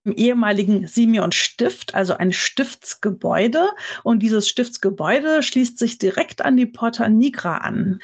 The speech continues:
Gebaut worden ist das in der Mitte des elften Jahrhunderts zu Ehren des heiligen Simeons. Der Simeon, der ist bekannt in Trier oder sogar weltweit, weil er als Einsiedler in der Porta Nigra gelebt hat.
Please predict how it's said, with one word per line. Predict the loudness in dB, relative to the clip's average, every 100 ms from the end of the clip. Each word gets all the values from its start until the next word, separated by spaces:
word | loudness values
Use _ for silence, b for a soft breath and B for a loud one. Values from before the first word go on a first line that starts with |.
| B
Gebaut | -4 0 -2 0
worden | 0 2 2
ist | 0 -2
das | -2
in | 2
der | 2 2
Mitte | 0 -2
des | -4 -8 -4
elften | 0 0 -2 0
Jahrhunderts | 2 2 4 4 4 0 -4
zu | -2
Ehren | 0 2 2 4 4
des | 2 -2 -2
heiligen | 0 0 2 2 2
Simeons. | 0 2 2 2 0 -2 -2 -2 -6 -8 B B B B B
Der | -2
Simeon, | 2 2 4 4 2 2 2 4
der | 2
ist | 0
bekannt | -2 0 0 2
in | 0
Trier | 0 0 2 2 0
oder | 0 0 -2
sogar | 0 0 2
weltweit, | 0 -2 0 -2 -2 B B -4
weil | 0 0
er | 0
als | -4 -4 -2
Einsiedler | 2 2 4 2 2 2
in | 4 2
der | 2
Porta | -2 -4 0
Nigra | 2 2 0 -4
gelebt | -4 -2 -4 -6 -6
hat. | -10 -8 -12